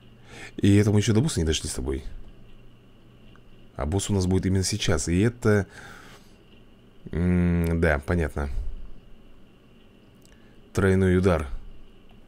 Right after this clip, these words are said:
Начнём, наверное, вот отсюда.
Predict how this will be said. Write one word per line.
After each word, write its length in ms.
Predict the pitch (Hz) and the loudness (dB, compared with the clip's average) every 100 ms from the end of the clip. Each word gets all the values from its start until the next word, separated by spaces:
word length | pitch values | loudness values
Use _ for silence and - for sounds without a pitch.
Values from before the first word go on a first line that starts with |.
| - - - - - - - - - | -20 -20 -20 -20 -20 -18 -16 -18 -4
Начнём, 340 | 104 - 113 101 | 0 4 4 4
наверное, 220 | 98 98 | 4 4
вот 180 | 98 101 | 2 -2
отсюда. 460 | - 156 117 76 | -4 0 2 0